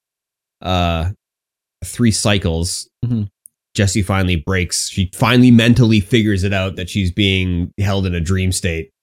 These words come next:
Speaker 2: Yeah.
Speaker 1: And she's able to break out. But she also learns at that time that Trench is the one who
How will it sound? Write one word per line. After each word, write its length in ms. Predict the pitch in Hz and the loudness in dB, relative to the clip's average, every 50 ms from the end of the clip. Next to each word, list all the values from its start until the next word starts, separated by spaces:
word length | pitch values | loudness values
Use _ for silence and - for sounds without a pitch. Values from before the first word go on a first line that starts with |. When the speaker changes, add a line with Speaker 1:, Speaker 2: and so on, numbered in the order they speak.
| _ - | _ -6
Speaker 2:
Yeah. 260 | 143 127 120 107 104 101 _ - - | -4 -2 -2 -2 -4 -6 _ -8 -6
Speaker 1:
And 120 | 101 92 | -4 -2
she's 180 | - 101 92 82 | -2 -2 -2 0
able 200 | 92 90 87 87 78 | 0 -2 -2 -4 -6
to 60 | 78 | -6
break 320 | 73 - 92 85 80 - | -6 -6 -4 -4 -4 -4
out. 120 | 87 82 76 | -6 -6 -4
But 160 | 104 104 92 | -6 -6 -4
she 140 | - - 113 | -2 0 0
also 320 | 104 101 107 - 113 95 | 0 0 -2 -2 -2 -2
learns 340 | 90 92 92 90 92 90 85 | -2 -2 -2 -4 -4 -4 -4
at 120 | 90 82 | -6 -6
that 160 | 82 82 82 | -8 -12 -12
time 320 | - - 92 87 87 87 85 | -10 -8 -8 -6 -6 -6 -8
that 180 | 82 73 - | -8 -10 -8
Trench 420 | - - - 107 101 101 98 - - | -8 -6 -2 0 0 0 0 -2 -2
is 180 | 92 87 85 - | -4 -4 -4 -4
the 100 | 95 87 | -4 -4
one 260 | 87 85 85 85 85 | -4 -4 -4 -6 -6
who 440 | 80 73 85 87 82 80 78 78 - | -6 -4 -4 -4 -2 -4 -4 -6 -8